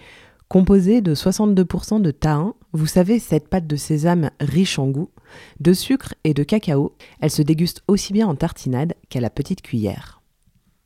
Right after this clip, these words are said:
Je sais d'ailleurs que vous êtes nombreux et nombreuses à l'avoir testée récemment et à l'avoir adoptée. Si ce n'est pas encore fait, vous pouvez vous la procurer sur le site de Coro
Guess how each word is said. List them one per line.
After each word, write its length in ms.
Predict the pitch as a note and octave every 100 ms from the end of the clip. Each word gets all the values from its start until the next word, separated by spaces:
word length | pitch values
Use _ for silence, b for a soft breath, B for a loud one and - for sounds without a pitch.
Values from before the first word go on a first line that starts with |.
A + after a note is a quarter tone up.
| _ _ b b b b -
Je 180 | C3+ D#3+
sais 160 | G#3+
d'ailleurs 380 | F3+ D3+ D3+ F#3+
que 100 | -
vous 220 | C3 B2+
êtes 160 | B2 -
nombreux 320 | E3 E3 F#3
et 60 | D3+
nombreuses 520 | C3+ C#3 C3+ D#3+ F3+ -
à 80 | B2+
l'avoir 340 | B2 B2 -
testée 420 | - F3 - F3
récemment 600 | D#3 C#3 F3+ D3 C3 C#3 -
et 140 | C3 C3+
à 40 |
l'avoir 360 | A#2+ B2 E3 - _ -
adoptée. 560 | E3 C3 - G#2 - _ _ _ _
Si 200 | - -
ce 120 | D#3 D#3
n'est 120 | C#3+
pas 200 | F#3+ G3
encore 320 | E3 C#3 -
fait, 220 | - - - -
vous 140 | D3+
pouvez 240 | D3 F#3 A3+
vous 160 | D#3+
la 100 | C3
procurer 560 | - G#3 G#3 F3 D#3 F#3+
sur 240 | - - C3+
le 80 | C#3
site 240 | - F3
de 100 | C#3+
Coro 460 | - F#3 D#3 C3